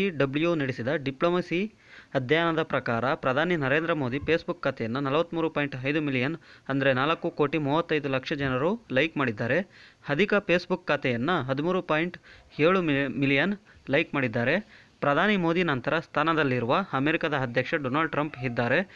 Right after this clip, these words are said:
ಇವರ ಖಾತೆಗೆ ಇಪ್ಪತ್ಮೂರು ಮಿಲಿಯನ್ ಜನರು ಲೈಕ್ ಮಾಡಿದ್ದಾರೆ. ಈ ಮೂಲಕ ಅಮೆರಿಕ ಅಧ್ಯಕ್ಷ ಟ್ರಂಪ್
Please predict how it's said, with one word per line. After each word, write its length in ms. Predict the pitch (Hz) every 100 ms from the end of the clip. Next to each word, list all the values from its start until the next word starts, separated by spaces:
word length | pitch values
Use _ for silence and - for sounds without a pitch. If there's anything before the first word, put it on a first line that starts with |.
| - -
ಇವರ 200 | 156 180 180
ಖಾತೆಗೆ 340 | 156 156 165 139
ಇಪ್ಪತ್ಮೂರು 500 | 139 190 - 175 151
ಮಿಲಿಯನ್ 340 | 131 143 151
ಜನರು 300 | 131 123 170 160
ಲೈಕ್ 240 | 143 156
ಮಾಡಿದ್ದಾರೆ. 420 | 147 120 123 135 202 - - -
ಈ 140 | 175 208
ಮೂಲಕ 340 | 190 165 123 170 151
ಅಮೆರಿಕ 340 | 143 180 175 160
ಅಧ್ಯಕ್ಷ 340 | 143 127 123 170
ಟ್ರಂಪ್ 320 | - 170 190